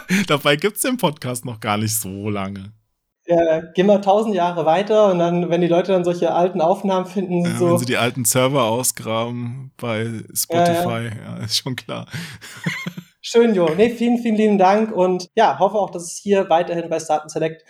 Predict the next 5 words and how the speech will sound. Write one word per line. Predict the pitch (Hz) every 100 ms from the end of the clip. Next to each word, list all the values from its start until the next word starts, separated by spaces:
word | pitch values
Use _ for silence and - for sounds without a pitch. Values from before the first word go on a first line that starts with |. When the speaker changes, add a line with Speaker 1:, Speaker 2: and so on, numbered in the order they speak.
| - - -
Speaker 2:
sehr | 147 170 311
viele | - 277 269 254 247 -
schöne | - 208 208
Folgen | 208 180 208 214
gibt, | 202 202 -